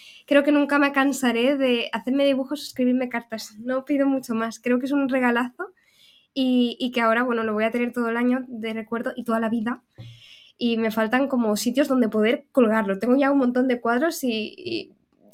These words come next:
y aún querría más, ¿no? Entonces, como recomendación de si queréis emocionar a alguien, un regalo así personalizado, ilustraciones.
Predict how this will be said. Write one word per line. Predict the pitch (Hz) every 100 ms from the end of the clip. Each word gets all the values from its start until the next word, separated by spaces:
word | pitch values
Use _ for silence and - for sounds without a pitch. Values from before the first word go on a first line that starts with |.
| -
y | 143
aún | 131 202 233 254 247 254 247 _ - -
querría | 220 214 214
más, | 196 180 185
¿no? | 277 294
Entonces, | 233 214 - 202 - - _
como | - 240
recomendación | 233 233 233 226 220 214 220 254 302
de | 247
si | 240
queréis | 233 220 240
emocionar | 254 247 233 214 220
a |
alguien, | 220 269 285
un | 262 247
regalo | 285 262
así | 247 247
personalizado, | 226 214 208 202 196 220
ilustraciones. | 220 214 202 202 208 220 226 226 247